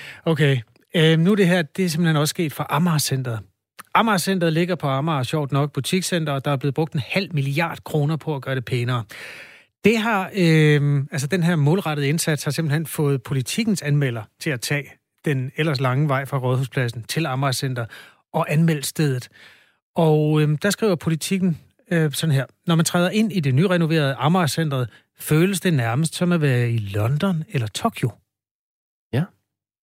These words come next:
Speaker 2: internationalt.
Speaker 1: Du har boet i London?
Speaker 2: Ja.
Speaker 1: Har du været i Amager-centret efter renoveringen?
Speaker 2: Ikke efter renoveringen,
Speaker 1: Nej.
Speaker 2: men før. Jeg vil sige, det kunne godt ligne, øh, nogle af de centre, der ligger sådan lidt i udkanten. Man, man opererer jo med zoner, og man,
Speaker 1: Ja.
Speaker 2: hvis vi er ude i zone femten i London, så kunne det godt ligne noget.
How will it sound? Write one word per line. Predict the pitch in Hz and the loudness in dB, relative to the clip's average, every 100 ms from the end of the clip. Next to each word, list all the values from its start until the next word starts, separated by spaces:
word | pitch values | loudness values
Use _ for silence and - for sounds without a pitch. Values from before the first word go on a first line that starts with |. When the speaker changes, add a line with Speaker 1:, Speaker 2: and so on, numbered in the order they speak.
| - | -4
Speaker 2:
internationalt. | 160 185 139 117 110 101 - _ _ - | -2 0 -2 -2 -6 -6 -14 _ _ 0
Speaker 1:
Du | 175 | 0
har | |
boet | 147 185 | 4 2
i | 147 | 2
London? | 131 151 151 113 _ _ _ - | -2 -4 -8 -10 _ _ _ -4
Speaker 2:
Ja. | 143 143 _ - | -4 -4 _ 2
Speaker 1:
Har | |
du | 139 | 2
været | 135 165 | 4 2
i | |
Amager-centret | 147 160 139 156 147 139 | 2 0 -2 -2 -2 -2
efter | 139 143 | -2 -2
renoveringen? | 143 143 143 123 _ _ _ | 0 0 0 -2 _ _ _
Speaker 2:
Ikke | 196 160 | 0 2
efter | 165 - 117 | 0 2 2
renoveringen, | 113 117 120 101 98 - | 2 2 2 0 -6 -4
Speaker 1:
Nej. | 135 - | -4 -2
Speaker 2:
men | 131 | -2
før. | - 175 135 - - - - _ - | 0 0 0 -4 -16 -20 -20 _ -6
Jeg | 113 | -2
vil | |
sige, | 113 143 | 0 0
det | 139 | 0
kunne | 120 | -2
godt | 131 151 | 0 0
ligne, | 156 160 175 165 131 | 0 0 2 2 2
øh, | 117 110 104 104 - - - | 4 2 0 -2 -8 -12 -2
nogle | 135 151 | 0 2
af | 135 | 0
de | 131 | -2
centre, | - 123 135 | -2 -2 0
der | 113 | 0
ligger | 110 123 117 | 0 0 0
sådan | 123 | 0
lidt | 123 120 | 0 0
i | 113 | 0
udkanten. | 139 170 127 104 110 104 101 | 2 0 0 -2 -4 -4 0
Man, | 107 113 98 | 0 0 0
man | 120 117 | 0 0
opererer | 127 123 143 135 | -2 2 4 4
jo | 107 | 4
med | 107 | 2
zoner, | 113 127 127 147 | 2 2 2 2
og | 117 101 | 2 2
man, | 104 101 113 | 0 0 0
Speaker 1:
Ja. | 117 | 2
Speaker 2:
hvis | 139 127 | 2 4
vi | |
er | 139 | 6
ude | 156 139 | 6 6
i | |
zone | 120 - 127 123 | 4 2 2 2
femten | 139 165 - 117 | 0 0 0 2
i | |
London, | 110 117 127 123 | 2 2 0 -2
så | 139 | -2
kunne | |
det | 135 | 0
godt | 113 117 | 0 0
ligne | 120 120 | 0 2
noget. | 110 | 0